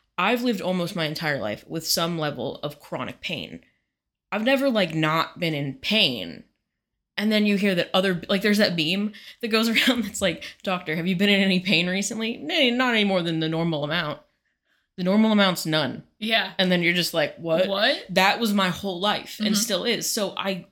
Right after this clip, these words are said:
Speaker 1: I get what you mean of, like, the, it's like, "Oh, does this how everybody else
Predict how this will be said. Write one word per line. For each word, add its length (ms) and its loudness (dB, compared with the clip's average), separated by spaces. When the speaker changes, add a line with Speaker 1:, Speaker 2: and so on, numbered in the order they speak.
Speaker 1:
I 80 -4
get 200 -4
what 180 -6
you 80 -6
mean 180 -2
of, 100 -8
like, 220 -6
the, 200 -6
it's 120 -10
like, 160 -8
"Oh, 200 2
does 200 -6
this 380 0
how 640 -4
everybody 400 -4
else 580 -4